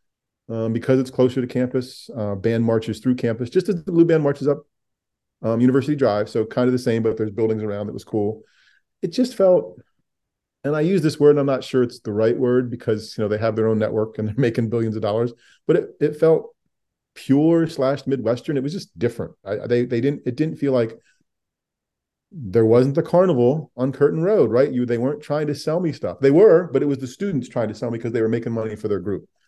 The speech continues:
And, and because maybe Notre Dame has more money than God or is God, right? There's the church. They, they don't need my money as desperately as the entity. They're allowed, happy with the kids to do the concession stand thing. So that was neat. Um,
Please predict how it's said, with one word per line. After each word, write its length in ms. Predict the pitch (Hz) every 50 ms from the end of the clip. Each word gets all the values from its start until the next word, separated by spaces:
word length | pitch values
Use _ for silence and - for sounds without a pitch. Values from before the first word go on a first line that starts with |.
| _ _ _ _ _ _ _ _ _ _ -
And, 200 | - 123 131 131
and 160 | 131 131 127 127
because 440 | 127 123 123 - 135 143 147 139
maybe 240 | 131 123 120 117 127
Notre 180 | 123 117 113 117
Dame 200 | 117 117 117 117
has 180 | 113 110 110
more 160 | 110 110 113 113
money 180 | 110 110 110
than 140 | 104 104 101
God 260 | 98 95 92 98 110
or 100 | 120 120
is 200 | 113 117 117 120
God, 320 | 117 104 95 87 82 107 104
right? 240 | 98 98 113 131 -
There's 280 | - 160 117 110 101 92
the 80 | 107
church. 340 | 95 - - 113 110 113 -
They, 140 | - 110 113
they 180 | - - - 147
don't 200 | 135 151 160 147
need 200 | 156 208 247 214
my 160 | 208 185 120
money 320 | 120 120 113 110 107 104 104 - -
as 120 | 117 104
desperately 640 | 98 92 127 113 - - - 123 120 117 110 104 107 - _ _ _ _ _ -
as 140 | 117 113 110
the 140 | 104 110 113
entity. 360 | 131 143 143 127 - - 120
They're 180 | 113 113 117 123
allowed, 420 | 117 117 120 120 117 113 110 110 - - - _ _ _ 110 110 - - -
happy 220 | - 131 127 123 123
with 100 | 117 110
the 60 | 120
kids 220 | - - 131 117
to 80 | 107 110
do 80 | 113 110
the 60 | 107
concession 420 | - 110 101 - 110 107 - 110
stand 260 | - - 98 92 90
thing. 220 | - 87 82 85 - _ _ _ _ _ _ _ _ _ _ _
So 120 | - -
that 220 | 202 208 196 185
was 160 | 156 147 120 117
neat. 340 | 127 127 131 131 127 - - _ _ -
Um, 600 | 110 113 117 113 113 110 107 110 113 110 110